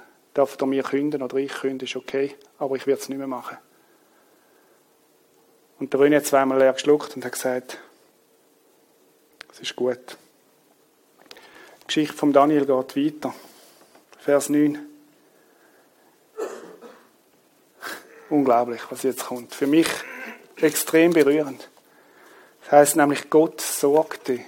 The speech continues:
dafür, dass Aspenas Daniel wohlgesinnt war und Verständnis für ihn zeigte. Wisst ihr, die zwei Worte, die am Anfang da stehen, finde ich gewaltig. Gott sorgt.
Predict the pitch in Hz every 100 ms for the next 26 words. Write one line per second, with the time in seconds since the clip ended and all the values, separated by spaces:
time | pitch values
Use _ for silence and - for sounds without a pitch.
0 | - _ _ _ _ _ - 127 - 123
1 | 120 - - _ _ _ _ _ _ _
2 | _ _ _ _ _ - _ _ - 147
3 | - 160 - - 160 170 170 165 - -
4 | - - 143 143 139 135 143 165 151 -
5 | 151 147 - 135 131 127 - - - 139
6 | 160 170 139 - 139 131 127 - 127 123
7 | - - - - _ _ _ _ _ _
8 | _ _ _ - - - - 175 180 165
9 | 156 151 160 160 170 151 165 175 156 143
10 | 147 175 - 147 147 156 156 - 151 147
11 | - 160 147 147 - 135 131 156 156 139
12 | - 165 190 - - 165 175 147 - -